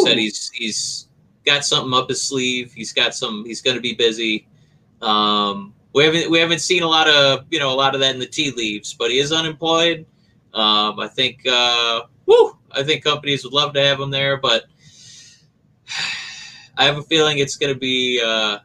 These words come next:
Speaker 1: our boy Big Show, uh, 'cause he's supposed to help announce that match, so he's probably just gonna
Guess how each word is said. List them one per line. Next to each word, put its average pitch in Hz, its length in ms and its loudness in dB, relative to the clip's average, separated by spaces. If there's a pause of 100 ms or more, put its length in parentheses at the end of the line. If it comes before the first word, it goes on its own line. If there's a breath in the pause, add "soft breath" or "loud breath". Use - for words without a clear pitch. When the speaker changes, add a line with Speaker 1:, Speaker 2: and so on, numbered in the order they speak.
(140)
Speaker 1:
our 113 120 -4
boy 104 440 -2 (340)
Big 104 160 -2
Show, 95 400 -4 (160)
uh, 98 380 -2
'cause 113 180 -12
he's 127 140 -2
supposed 131 260 0
to 123 60 2
help 123 200 2
announce 113 420 2
that 139 200 2
match, 135 340 2
so 120 120 0
he's 117 140 -4
probably 117 340 0
just 113 220 -6
gonna 107 320 -4